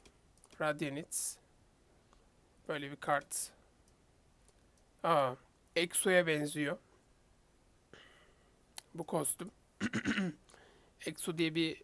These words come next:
paket var ya, ona çok benzettim. Solarex Odin'miş. Güzel.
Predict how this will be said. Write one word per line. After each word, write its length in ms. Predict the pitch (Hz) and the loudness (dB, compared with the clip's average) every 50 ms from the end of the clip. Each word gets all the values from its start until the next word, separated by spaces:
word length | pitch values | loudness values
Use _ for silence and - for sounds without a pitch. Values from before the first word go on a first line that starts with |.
| _ - | _ -8
paket 360 | - 170 - - 165 - - | -8 -6 -2 -2 -2 0 4
var 140 | 190 175 170 | 4 4 4
ya, 220 | 156 139 127 123 - - _ - - | 4 2 0 0 -2 -8 _ -4 0
ona 180 | 151 156 160 | 2 2 2
çok 240 | 160 - 170 - - | 2 0 -4 -2 0
benzettim. 540 | 151 160 156 147 143 135 - - - 180 - - - - - - - - - - - - - | 0 0 0 0 -2 -4 -4 -4 -6 -6 -6 -12 -18 -20 -20 -20 -20 -20 -20 -20 -20 -14 -8
Solarex 760 | - - - 160 151 160 160 160 165 160 - - - - - - | -4 -2 0 2 4 4 4 4 2 2 6 6 6 6 6 4
Odin'miş. 800 | 160 160 151 151 139 135 131 147 - - - - - - - - - - - - - - _ _ _ _ _ _ _ _ _ - _ - - | 0 -2 -2 -2 -4 -4 -6 -6 -6 -6 -8 -8 -8 -10 -12 -16 -20 -20 -20 -20 -20 -20 _ _ _ _ _ _ _ _ _ -20 _ -16 -8
Güzel. 360 | - 185 - 175 147 139 175 | -4 -2 0 2 0 0 -2